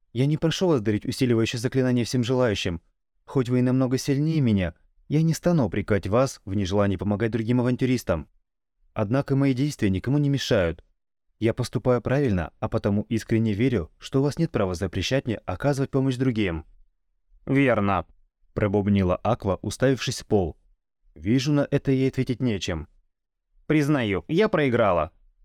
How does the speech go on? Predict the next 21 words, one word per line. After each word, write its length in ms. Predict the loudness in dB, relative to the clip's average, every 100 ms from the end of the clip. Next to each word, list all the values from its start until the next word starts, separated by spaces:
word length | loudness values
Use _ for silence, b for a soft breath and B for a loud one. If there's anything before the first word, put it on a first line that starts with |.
| -6
Богиня 400 | -4 0 -2 -2
признает 340 | -4 -4 -4
поражение 440 | -2 -4 -2 -4 -4
перед 200 | -4 -4
жрецом. 540 | -6 -6 -2 0 0 _ _ _ _ _ _ _
Я 220 | -4 0 0
снова 240 | 0 -2
посмотрел 400 | -2 -4 0 0
на 80 | 0
Сирену. 500 | 0 2 2 0 -4 _ -8
Заметив 520 | -2 0 0 -2 -4
мой 180 | -4 -4
взгляд, 340 | 0 -2 -2
она 240 | -6 -2 0
улыбнулась 560 | -2 -2 0 0 -2
мне. 240 | -4 -4 -6 _ _ _ _ _ _ _ _
С 120 | -16
какой 280 | -8 -2 -2
стороны 280 | 0 0 2
ни 80 | 2
посмотри, 580 | 0 -2 -2 0 -2